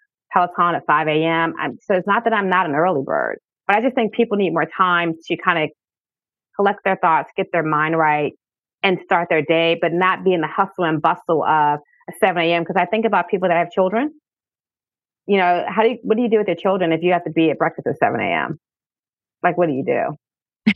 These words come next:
Speaker 2: We'll
Speaker 1: That to
Speaker 2: wake 'em
Speaker 1: me,
Speaker 2: up
Speaker 1: those are
Speaker 2: at
Speaker 1: things.
Speaker 2: four. <laughs>
Speaker 1: <laughs> Start your day. "Come on, dear, get up. Let's go to the center at five A M."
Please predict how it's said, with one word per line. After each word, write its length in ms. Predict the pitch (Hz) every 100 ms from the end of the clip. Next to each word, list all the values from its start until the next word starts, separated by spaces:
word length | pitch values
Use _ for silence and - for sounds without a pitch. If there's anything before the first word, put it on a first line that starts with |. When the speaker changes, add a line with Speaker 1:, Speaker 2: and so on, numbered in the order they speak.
| 427 _ - - _
Speaker 2:
We'll 140 | 359 -
Speaker 1:
That 100 | 302
to 40 |
Speaker 2:
wake 100 | 285
'em 80 | 262
Speaker 1:
me, 60 | 247
Speaker 2:
up 140 | 220
Speaker 1:
those 220 | 247 285
are 80 | 302
Speaker 2:
at 100 | 311
Speaker 1:
things. 180 | 381 359
Speaker 2:
four. 2000 | 330 277 277 294 - - 554 285 285 - 403 381 330 311 - 240 247 - 208 226
<laughs> 20 |
Speaker 1:
<laughs> 60 | -
Start 280 | 330 349 339
your 80 |
day. 160 | 320 320
"Come 120 | 440
on, 200 | 381 359
dear, 160 | 330 330
get 160 | 320 339
up. 140 | 311
Let's 140 | 330 -
go 100 | 311
to 100 | 302
the 100 | 320
center 180 | 294 285
at 120 | 269
five 220 | 269 262
A 160 | 269 262
M." 300 | 254 214